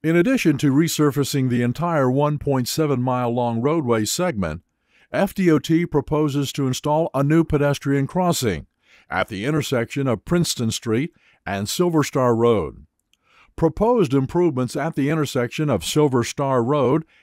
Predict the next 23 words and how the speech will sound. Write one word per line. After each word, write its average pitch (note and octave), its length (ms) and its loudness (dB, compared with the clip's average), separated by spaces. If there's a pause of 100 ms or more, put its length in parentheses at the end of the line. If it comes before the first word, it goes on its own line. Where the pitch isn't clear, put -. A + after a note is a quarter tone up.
(140)
and E2+ 320 -6
Mercy B2 380 0
Drive C3 540 -2 (340)
and D3+ 280 -2
Silver D#3+ 360 2
Star C#3 340 0
Road C3+ 320 2
and B2+ 240 -6
Eunice D#3 360 0
Avenue A#2+ 540 0 (420)
include E3+ 420 4
upgrades D3+ 560 2
to D#3 140 -4
traffic F#3 600 0
and D#3+ 280 -4
pedestrian C#3 560 0
signals, - 720 -4 (480)
lighting C#3 400 2
improvements, G2 720 -2 (400)
and B2+ 240 -4
reconstructing E3 800 0
curb F3 340 2
ramps A2 440 -2